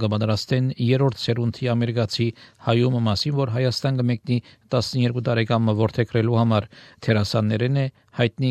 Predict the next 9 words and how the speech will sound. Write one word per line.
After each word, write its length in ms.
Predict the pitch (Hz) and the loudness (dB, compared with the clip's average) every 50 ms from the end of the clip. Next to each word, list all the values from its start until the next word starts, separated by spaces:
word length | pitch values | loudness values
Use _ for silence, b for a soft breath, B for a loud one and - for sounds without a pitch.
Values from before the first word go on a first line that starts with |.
| 123 120 | 0 -2
կատակերգակ 720 | 131 117 127 123 117 120 120 117 - - 117 110 - - 113 107 | -2 -2 -2 -2 0 -2 -2 -2 -2 -2 -2 -2 -4 -4 -2 0
Վահե 240 | 117 95 98 107 104 98 | 0 2 2 0 0 0
Բերբերյանը, 640 | 101 104 107 107 131 117 113 113 113 113 113 107 104 - B B B B B | 0 -2 0 0 -2 0 0 0 0 0 0 -2 -2 -4 B B B B B
ֆիլմը 400 | - - 151 151 143 147 143 143 139 135 - - - | -6 0 0 0 2 2 0 0 -2 -4 -6 -6 -2
հայերեն 460 | 131 127 123 127 127 131 131 123 107 101 | 0 0 0 0 0 0 0 0 0 -2
է, 0 | - - 104 | -2 -2 -2
անգլերեն 420 | 107 107 - 120 117 123 113 107 110 107 107 | -2 0 0 0 0 2 2 0 2 2 0
ենթագրությամբ։ 800 | 104 95 - 107 104 - 117 113 101 - 117 110 110 107 - - _ _ b b b b b b b b b b b b _ _ _ _ _ _ - | 0 0 0 -2 -4 -4 -6 -8 -6 -2 -2 -2 0 -2 -4 -8 _ _ b b b b b b b b b b b b _ _ _ _ _ _ 0
Պիտի 160 | 127 113 | 2 4